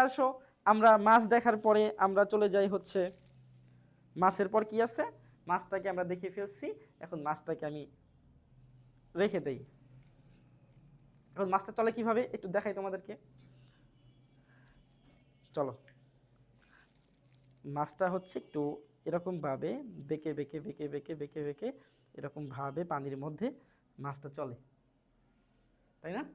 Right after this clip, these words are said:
দেখো, মাছটা এইভাবে চলে। তো চলো, আমরা মাছের চলাটাও দেখছি। এরপরে আমরা চলে যাব কোথায়? এরপরে চলে যাব পাখিতে। পাখির কি কি আছে চলো আমরা দেখি। তো এর আগে আমি মাছটাকে সরিয়ে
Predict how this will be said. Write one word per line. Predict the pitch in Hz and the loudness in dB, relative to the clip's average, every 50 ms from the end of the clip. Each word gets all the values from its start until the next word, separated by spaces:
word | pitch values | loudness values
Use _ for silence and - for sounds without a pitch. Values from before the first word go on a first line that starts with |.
| _ _ _ _ _ _ 143 | _ _ _ _ _ _ -14
দেখো, | 139 - - - _ _ _ _ _ _ _ _ _ _ _ _ _ _ _ _ _ _ _ _ _ _ _ _ _ _ _ _ _ _ _ - 165 | -14 -14 -16 -20 _ _ _ _ _ _ _ _ _ _ _ _ _ _ _ _ _ _ _ _ _ _ _ _ _ _ _ _ _ _ _ -2 -2
মাছটা | 175 175 175 190 180 | -2 -2 -2 -4 -4
এইভাবে | 156 147 147 139 131 - | -4 -4 -8 -10 -12 -10
চলে। | 143 127 120 - - _ _ _ _ _ _ _ _ _ _ _ _ | -12 -12 -12 -14 -18 _ _ _ _ _ _ _ _ _ _ _ _
তো | 185 175 | -6 -4
চলো, | 208 214 233 247 | 0 2 2 4
আমরা | 233 247 214 208 | 4 2 2 2
মাছের | 214 214 - 214 220 | 0 0 -2 -2 0
চলাটাও | 240 240 247 247 226 226 208 214 | 4 4 6 6 6 2 2 0
দেখছি। | 214 - - 247 254 - _ _ _ _ _ _ _ _ _ - 226 | -2 -4 -8 -10 -10 -12 _ _ _ _ _ _ _ _ _ 2 2
এরপরে | 247 233 247 247 226 220 208 | 2 4 0 0 2 2 2
আমরা | 190 180 190 190 | 2 0 -2 0
চলে | 208 196 185 185 | -2 0 2 0
যাব | 180 165 175 - | 0 0 -2 -8
কোথায়? | 214 - - 330 440 - 202 | -10 -6 -4 -4 -4 -4 -6
এরপরে | 196 190 185 180 175 180 | -8 -6 -8 -8 -8 -8
চলে | 180 175 170 | -8 -8 -8
যাব | 160 165 165 165 - | -8 -10 -10 -8 -8
পাখিতে। | - - - 190 175 180 143 123 - _ _ _ _ _ _ _ _ _ - | -10 -8 -8 -12 -10 -10 -12 -12 -14 _ _ _ _ _ _ _ _ _ -2
পাখির | 196 202 - - 208 - | -2 -2 -2 -6 -8 -8
কি | - 190 170 | -8 -14 -10
কি | 175 165 151 | -10 -10 -8
আছে | - 151 139 - | -8 -12 -10 -10
চলো | 143 139 139 | -10 -10 -10
আমরা | 135 135 131 | -10 -10 -10
দেখি। | 135 - - 214 277 - _ _ _ _ _ - | -10 -8 -8 -10 -10 -10 _ _ _ _ _ -14
তো | 180 - - 214 | -14 -4 2 4
এর | 226 220 233 | 6 8 6
আগে | 214 180 170 196 - - - - 165 | 6 4 0 -2 -2 -6 -6 -6 -6
আমি | 170 208 339 359 - - 160 | -4 -4 -6 -8 -8 -4 -4
মাছটাকে | 160 165 - - - 151 151 - - 226 403 - - _ _ _ _ _ - - | -4 -4 -4 -6 -10 -10 -10 -6 -6 -8 -8 -8 -16 _ _ _ _ _ -4 0
সরিয়ে | 214 214 214 202 | 2 2 2 2